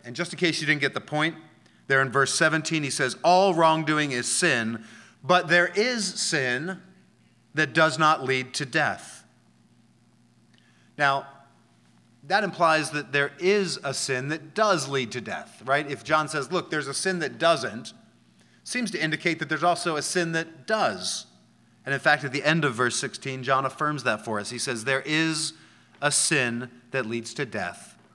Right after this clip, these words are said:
I do not say that one should pray for that." Okay, so the situation is, uh,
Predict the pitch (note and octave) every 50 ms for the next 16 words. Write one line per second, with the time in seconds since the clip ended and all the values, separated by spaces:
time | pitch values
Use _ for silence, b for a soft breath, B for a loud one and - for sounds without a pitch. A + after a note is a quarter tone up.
0 | _ _ _ _ _ _ _ _ _ _ _ - A2 G#2+ G2 D3 D3+ C#3+ B2+ A2
1 | G#2+ - - A#2 A2 G2+ G#2+ G2 G2+ G#2 G#2+ G#2+ - - A2 - D#3 C#3+ C3+ -
2 | - A2+ F#2 F2+ E2+ E2 - - _ _ _ _ _ _ _ _ _ _ _ _
3 | _ _ _ _ _ _ _ _ _ _ _ _ _ _ _ _ _ _ _ -
4 | _ - - B2 - A2 - - - B B B B B - - D3 C3 - -
5 | G3+ G3 G#3 G3 D#3+ D3 C3 - - C3 B2 A2+ G#2+ G2+ F2 - - - b b
6 | b b b b _ _ _ _ - - F#2+ F#2+